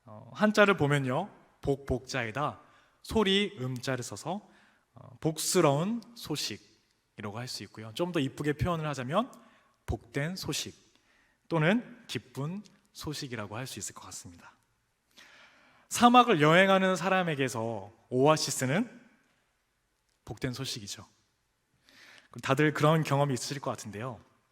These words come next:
갑자기 배가 살살 아픈 겁니다. 그런데 화장실을 찾는데 화장실이 보이질 않는 거예요.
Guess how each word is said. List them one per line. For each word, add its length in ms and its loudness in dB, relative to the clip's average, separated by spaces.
갑자기 320 2
배가 600 4
살살 320 -4
아픈 180 -8
겁니다. 320 -14
그런데 200 -4
화장실을 440 4
찾는데 500 -2
화장실이 440 -10
보이질 320 -4
않는 200 -14
거예요. 240 -20